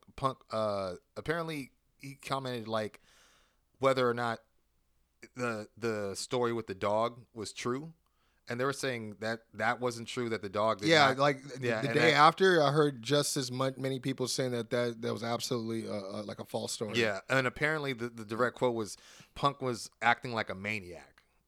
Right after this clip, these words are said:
Speaker 1: Like, he just, he, like, is pretty <laughs> much what
Speaker 2: I want, I need to know what that means, though. That can mean different things to different people.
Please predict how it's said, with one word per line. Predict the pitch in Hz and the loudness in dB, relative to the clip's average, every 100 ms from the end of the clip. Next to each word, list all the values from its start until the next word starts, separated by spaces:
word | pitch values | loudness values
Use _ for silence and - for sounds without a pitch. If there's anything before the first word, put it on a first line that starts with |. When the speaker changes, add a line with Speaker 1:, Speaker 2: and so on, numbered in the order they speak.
| - | -6
Speaker 1:
Like, | 110 92 | -4 -4
he | 117 113 | -8 -8
just, | 98 113 98 | -6 -8 -8
he, | 113 117 | -14 -8
like, | 113 113 104 - - _ _ _ _ _ _ _ - 113 | 0 2 2 -4 -18 _ _ _ _ _ _ _ -16 -6
is | 113 110 - - - _ - | -4 -4 -6 -14 -18 _ -8
pretty | - 135 127 | -2 0 0
<laughs> | |
much | 135 - - | 0 2 2
what | 160 139 | 4 6
Speaker 2:
I | |
want, | 196 214 | 8 6
I | 202 | 4
need | 247 | 4
to | 208 | 6
know | 190 | 8
what | 170 | 8
that | 156 127 | 8 6
means, | 123 160 156 117 | 6 4 4 4
though. | 123 123 | 6 8
That | 165 | 8
can | 196 175 | 6 2
mean | 160 139 117 | 2 0 2
different | 139 139 123 | 2 2 -2
things | 139 139 | -2 -2
to | 123 | -2
different | 120 104 92 | -4 -4 -4
people. | 117 104 80 85 | -4 -4 -10 -14